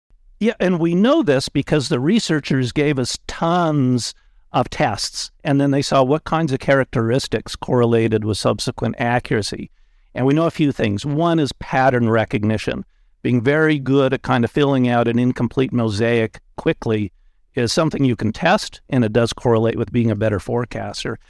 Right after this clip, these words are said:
Another is being open-minded. So are your ideas something that you protect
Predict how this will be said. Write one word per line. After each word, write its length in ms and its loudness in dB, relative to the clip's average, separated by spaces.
Another 260 4
is 100 0
being 180 2
open-minded. 880 0
So 380 -4
are 160 4
your 260 2
ideas 720 2
something 520 -2
that 140 -2
you 80 2
protect 640 -4